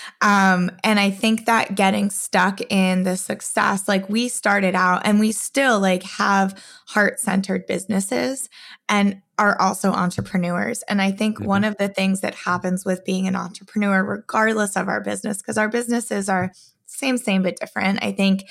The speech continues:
Speaker 2: Right.
Speaker 1: Um, and so for me, it's like there's no ceiling. And so I'm checking all of the boxes and it's like, but if I do this an hour later, if I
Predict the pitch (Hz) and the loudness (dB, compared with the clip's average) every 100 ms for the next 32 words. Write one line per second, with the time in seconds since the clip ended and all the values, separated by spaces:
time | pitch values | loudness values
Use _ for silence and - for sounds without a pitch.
0 | - - - - 208 202 190 190 190 202 | -16 -16 -16 -4 2 4 4 2 2 2
1 | 196 196 190 - - - _ _ _ _ | 4 6 4 2 -12 -20 _ _ _ _
2 | _ _ - - - 240 220 220 202 220 | _ _ -16 -8 0 2 2 2 4 4
3 | 220 208 202 208 196 208 202 214 208 202 | 4 2 0 -2 0 0 0 0 0 0
4 | 196 - 226 214 196 - - - 190 - | -2 -2 0 2 2 -2 -6 -10 -12 -18
5 | - - 226 - 214 214 - 220 226 233 | -4 0 2 2 0 0 0 0 2 4
6 | 214 208 208 196 190 196 - 196 190 196 | 4 4 2 2 4 2 2 0 2 2
7 | 196 190 196 190 202 202 202 196 196 220 | 0 0 -2 0 -2 0 0 0 0 0
8 | 226 226 - 220 - 190 196 190 190 190 | 0 0 -2 -4 0 2 4 4 2 0
9 | - - - 233 233 196 185 190 185 190 | -10 -10 0 2 4 4 2 0 0 -2